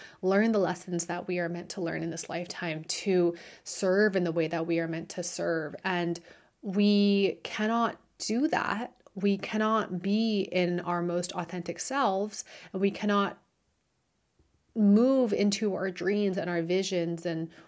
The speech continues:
what we're here to do, all the bigness that is in that, all the potential that is in that,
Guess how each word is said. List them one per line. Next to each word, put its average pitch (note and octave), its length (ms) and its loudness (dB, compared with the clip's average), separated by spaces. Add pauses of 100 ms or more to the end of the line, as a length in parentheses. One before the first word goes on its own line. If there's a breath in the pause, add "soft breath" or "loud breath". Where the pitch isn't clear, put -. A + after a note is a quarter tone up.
what F3 240 -2
we're F3 200 2
here F3 280 0
to F3 120 0
do, E3 260 4
all D3 220 2
the F#3 80 0
bigness F3+ 400 2
that E3 180 -6
is D#3+ 140 -4
in F#3 160 0
that, E3 140 0
all D#3+ 140 -2
the G3 100 -6
potential G3+ 520 -6
that E3 160 0
is D#3+ 120 -2
in F#3+ 200 -4
that, D#3+ 240 -4